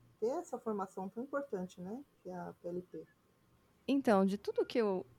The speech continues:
Speaker 2: que eu ouvi, é, vocês falando, assim, agora nessa parte falando, é, da, dessa falta de acolhimento, né, com as mães e tudo mais, eu fiquei pensando também das crianças, né, assim, da importância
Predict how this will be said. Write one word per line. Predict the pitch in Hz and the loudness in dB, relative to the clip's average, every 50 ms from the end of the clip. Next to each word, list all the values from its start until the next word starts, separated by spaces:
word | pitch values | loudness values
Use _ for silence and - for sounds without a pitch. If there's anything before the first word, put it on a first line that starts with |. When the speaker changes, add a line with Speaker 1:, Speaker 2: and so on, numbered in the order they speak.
| _ _ _ - | _ _ _ 2
Speaker 2:
que | - 214 | 6 6
eu | 190 180 | 8 8
ouvi, | 180 175 170 180 180 185 214 233 254 262 233 190 175 - | 8 8 6 6 4 4 4 4 6 6 4 4 4 4
é, | - 170 170 170 165 165 165 165 160 165 | 4 4 4 4 4 4 4 2 2 0
vocês | 175 180 - - 185 175 - - | 0 0 0 2 0 0 0 0
falando, | - 175 170 175 190 220 240 247 226 190 | 2 4 6 6 6 6 6 6 4 4
assim, | 175 175 - - 196 175 | 2 0 0 0 0 0
agora | 175 170 170 180 175 170 170 | 2 2 4 4 6 6 6
nessa | 170 170 175 - - 175 | 4 4 2 2 2 0
parte | - - 165 165 - - - 165 | 4 4 4 4 4 2 0 0
falando, | - - 175 165 165 165 165 165 165 165 160 156 147 - | 2 4 4 4 6 4 4 4 2 2 2 0 -2 -4
é, | - - 160 156 156 151 135 62 62 - - - - - _ _ _ _ _ _ _ _ _ _ - | -4 -4 -2 -2 -2 -2 -2 -2 -4 -6 -8 -10 -14 -18 _ _ _ _ _ _ _ _ _ _ -20
da, | 202 233 147 180 190 202 214 220 220 214 208 202 | -12 -4 0 2 2 4 4 2 2 2 2 2
dessa | 190 190 214 220 - 277 | 2 0 0 0 0 -4
falta | - - - 226 247 311 302 285 240 | -2 2 4 6 6 6 6 4 4
de | 214 | 4
acolhimento, | 220 214 - 226 208 202 190 185 180 185 208 233 247 240 226 - 196 175 | 2 2 2 2 2 2 2 2 2 2 2 2 0 0 0 0 0 0
né, | 170 180 185 | 0 0 0
com | 190 - 196 | 0 0 0
as | 175 170 165 170 | 0 0 0 -2
mães | 175 170 180 202 226 240 247 240 226 202 185 170 165 160 - - - - | 0 2 2 2 2 2 2 0 0 -2 -2 -4 -4 -6 -8 -12 -12 -10
e | - 180 | -10 -8
tudo | - - 190 180 180 | -8 -8 -6 -4 -2
mais, | 175 185 196 226 240 247 240 202 208 | 0 0 0 0 0 0 0 0 -2
eu | 208 202 | -2 -4
fiquei | 208 - - 247 240 | -4 -6 -6 -6 -4
pensando | - 247 240 240 - - 247 247 247 247 240 | -2 -2 -2 -2 -2 -2 -2 0 0 -2 -2
também | - 233 226 226 233 247 254 254 254 247 226 | 0 0 0 0 0 0 0 0 0 0 2
das | 220 226 233 - | 2 0 0 -2
crianças, | - - 285 311 277 254 262 269 285 262 - 196 180 175 | -4 -2 2 4 6 6 6 6 6 4 4 2 2 4
né, | - 196 196 | 4 2 2
assim, | 196 196 - - 185 175 170 165 - _ _ _ _ _ _ _ _ _ _ - | 2 0 0 -4 -2 -2 -2 -4 -4 _ _ _ _ _ _ _ _ _ _ -4
da | - 196 190 202 | 0 2 2 4
importância | 220 220 220 233 220 220 - - 220 214 220 262 349 415 - - - 302 277 - | 2 0 0 -2 -2 -2 0 0 2 4 4 2 2 -2 -4 -2 -2 -2 -2 -2